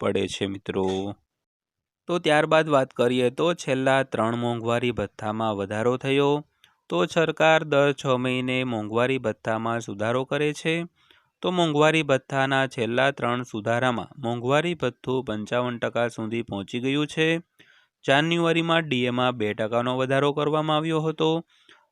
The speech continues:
અગાઉ તે ત્રેપન ટકા હતો. તો જુલાઈમાં ત્રણ ટકાનો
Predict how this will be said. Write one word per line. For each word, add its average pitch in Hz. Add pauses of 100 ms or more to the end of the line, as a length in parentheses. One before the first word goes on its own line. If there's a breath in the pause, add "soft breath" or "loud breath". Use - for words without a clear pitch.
અગાઉ 151
તે 156
ત્રેપન 131
ટકા 147
હતો. 160 (600)
તો 170
જુલાઈમાં 143
ત્રણ 123
ટકાનો 120